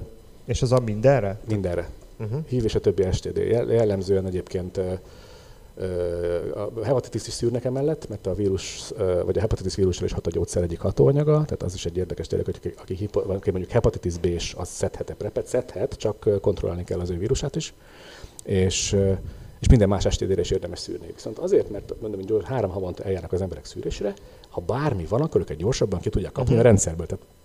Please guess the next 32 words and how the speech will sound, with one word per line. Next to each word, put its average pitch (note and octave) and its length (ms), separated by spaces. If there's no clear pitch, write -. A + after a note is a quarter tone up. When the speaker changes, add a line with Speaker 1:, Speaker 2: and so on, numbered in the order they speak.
Speaker 2:
lett G#3+ 340
egy - 100
klamidiád, C#3+ 540
oké, F3 480
ki - 120
kezelnek, F2 460
lett - 220
egy - 60
tripped, G#2 380
oké, C3+ 220
kezelnek, E2 460
lett - 160
egy E2+ 60
szifiliszed, - 340
kezelnek. F2 520
Tehát - 140
nincs F3 160
az, A2 100
hogy G#2+ 180
évekig A#2+ 560
vagy G2 160
fé-, - 160
nem, F3+ 180
nem F3+ 100
is C#3 140
mész D3+ 320
el G#2+ 100
Speaker 1:
Mhm. C#3 80
Speaker 2:
szűrésre. C#3 580
Amikor - 240
szűrök - 340
embereket, A2 400